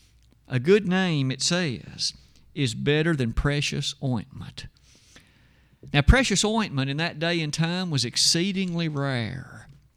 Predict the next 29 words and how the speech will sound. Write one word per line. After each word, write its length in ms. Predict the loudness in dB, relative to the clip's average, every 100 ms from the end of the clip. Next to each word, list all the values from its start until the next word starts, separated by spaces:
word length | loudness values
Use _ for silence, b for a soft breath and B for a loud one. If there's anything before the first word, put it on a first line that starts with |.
| _ -20 -20 -20 B B B B -2
In 120 | 0
fact, 440 | 0 0 -2 -2
perhaps 380 | 2 2 0 -4
you 80 | -4
can 200 | -4 -4
consider 400 | -4 -2 -2 -4
the 100 | -6
following. 640 | -6 -4 -6 -10 -16 -16 b b b b b b b b -10
Maybe 280 | 0 2 2
the 80 | 2
closest 520 | 2 2 2 0 0
thing 200 | -2 -4
we 100 | -4
can 80 | -4
think 280 | -4 -4 -6
of 140 | -6
is 80 | -8
perfume. 880 | -10 -12 -10 -8 -8 -10 -14 -16 -18 b b
I 160 | -4 0
realize 540 | 4 4 4 2 0
you 100 | -2
can 120 | -2
go 260 | 0 0 -2
to 220 | -4 -4
a 40 |
store 440 | -4 -4 -4 -2 -2
in 100 | -2
Cookeville 640 | -4 -6 -6 -6 -4 -4
and 100 | -8